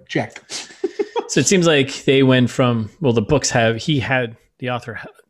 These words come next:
Speaker 2: had an arc for him to go over the eight books. Is it
Speaker 1: Mm-hmm.
Speaker 2: just eight books, or is it, is there supposed to be more?
Speaker 1: I think it's just eight, 'cause the last
Speaker 2: Just
Speaker 1: one was two thousand twelve, so.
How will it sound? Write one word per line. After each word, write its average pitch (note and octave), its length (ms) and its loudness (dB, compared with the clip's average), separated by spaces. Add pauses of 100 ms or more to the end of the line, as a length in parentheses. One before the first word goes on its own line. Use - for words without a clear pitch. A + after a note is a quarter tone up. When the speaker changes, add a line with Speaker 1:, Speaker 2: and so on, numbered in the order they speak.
(180)
Speaker 2:
had C#3+ 380 -6
an A#2 120 -6
arc B2+ 300 -6
for - 160 -8
him G#2+ 240 -4
to A2 60 -6
go A2 180 0
over G#2+ 180 -2
the G#2+ 140 -6
eight G2+ 140 -8
books. G2+ 420 -4
Is C3+ 140 2
it D#3 40 2
Speaker 1:
Mm-hmm. D#3 40 0
Speaker 2:
just D3+ 200 -2
eight B2 120 0
books, B2+ 260 -4
or A2+ 80 2
is G#2+ 120 0
it, G#2+ 100 -2
is A#2+ 140 -4
there G2+ 180 -4
supposed - 260 -10
to A2 80 -12
be - 20 -12
more? F#2+ 240 -14 (720)
Speaker 1:
I C3+ 120 -8
think C4 340 -6
it's F#3 120 -6
just C#3+ 240 -6
eight, A2+ 220 -6
'cause - 80 -16
the C3+ 60 -6
last D#3+ 140 0
Speaker 2:
Just F3+ 100 -2
Speaker 1:
one F3 60 0
was C#3+ 80 -4
two D#3 100 -2
thousand B2+ 240 -4
twelve, G2+ 360 -10
so. - 120 -12